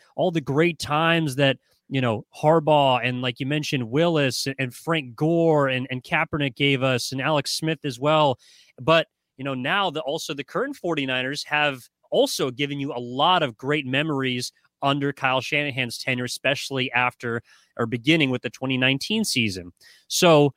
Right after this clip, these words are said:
if you had to pick a team, there are two teams that have gone to the Super Bowl. One of them is being honored this weekend. The twenty twelve team for the forty-niners or the twenty nineteen team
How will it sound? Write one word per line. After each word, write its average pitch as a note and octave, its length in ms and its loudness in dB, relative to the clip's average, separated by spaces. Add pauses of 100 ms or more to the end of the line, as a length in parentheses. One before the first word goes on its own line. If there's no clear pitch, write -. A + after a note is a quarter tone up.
(360)
if E3 160 -2
you B3+ 100 6
had A3+ 400 2
to A#3 100 0
pick - 300 -2
a G3+ 60 0
team, B2 400 0 (1900)
there C#3 160 4
are C3+ 60 4
two A#3 280 4
teams G3 440 4
that E3+ 140 6
have C#3+ 120 2
gone D3 240 4
to F3+ 60 -2
the F#3 100 -6
Super D#3+ 400 -4
Bowl. A2+ 380 0 (220)
One C3 200 -2
of D3+ 80 -2
them D#3 160 0
is C#3+ 140 -4
being D#3+ 260 0
honored C#3 400 4
this A2+ 240 -2
weekend. G#2+ 460 -4 (760)
The - 80 -6
twenty F3 340 -2
twelve G3 360 4
team D3 420 4 (240)
for C3+ 180 2
the C3+ 60 2
forty-niners B2+ 800 2 (300)
or C3+ 140 -2
the B2+ 120 -2
twenty F#3 300 -4
nineteen F3 640 0
team G#2 460 -2